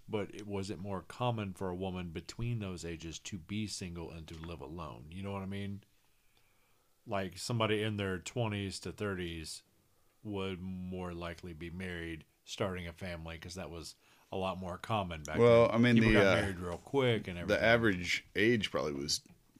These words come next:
Speaker 2: younger than it is now for
Speaker 1: Mm.
Speaker 2: people dying. You know, your life expectancy in the fifties and sixties probably was a little lower.
Speaker 1: So one would say that
Speaker 2: Maybe the husband was
Speaker 1: if you're
Speaker 2: already
Speaker 1: fifties, sixties,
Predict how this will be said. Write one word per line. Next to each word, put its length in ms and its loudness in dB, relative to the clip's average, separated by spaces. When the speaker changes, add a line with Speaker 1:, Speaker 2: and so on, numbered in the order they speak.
Speaker 2:
younger 300 2
than 160 0
it 120 -2
is 200 -2
now 540 2
for 120 2
Speaker 1:
Mm. 60 0
Speaker 2:
people 260 0
dying. 640 0
You 140 2
know, 180 0
your 260 0
life 260 4
expectancy 640 -2
in 120 2
the 100 -2
fifties 440 -2
and 120 -2
sixties 380 -4
probably 220 0
was 220 -2
a 40 -2
little 180 2
lower. 360 6
Speaker 1:
So 220 2
one 360 6
would 160 2
say 360 4
that 400 2
Speaker 2:
Maybe 220 8
the 100 8
husband 320 6
was 160 2
Speaker 1:
if 160 2
you're 160 6
Speaker 2:
already 160 6
Speaker 1:
fifties, 320 2
sixties, 800 -2